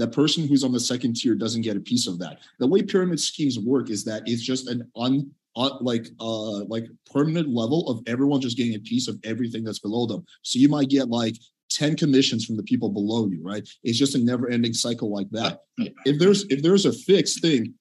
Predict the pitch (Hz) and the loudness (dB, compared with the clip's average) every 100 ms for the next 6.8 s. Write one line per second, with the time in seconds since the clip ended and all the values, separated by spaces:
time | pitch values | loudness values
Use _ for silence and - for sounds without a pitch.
0 | - 123 123 117 143 113 95 - 113 113 | -4 0 0 0 0 -2 -4 -10 -8 -4
1 | 120 143 165 165 - - 127 147 151 143 | 0 2 0 -2 -10 -2 2 2 4 2
2 | 139 - 104 110 92 107 113 _ - 107 | 0 -4 -6 -6 -4 -4 -6 _ -10 -4
3 | 110 113 110 - 104 101 95 87 _ - | -2 -2 -2 -6 -6 -4 -4 -8 _ -2
4 | 120 117 117 113 131 - 107 113 113 117 | 2 2 0 0 0 -2 -2 -2 0 0
5 | 123 131 107 101 110 104 - - 104 113 | -2 -4 -4 -2 -4 -6 -12 -8 -4 -2
6 | 113 123 123 104 98 147 160 113 | 0 0 0 -2 0 4 4 2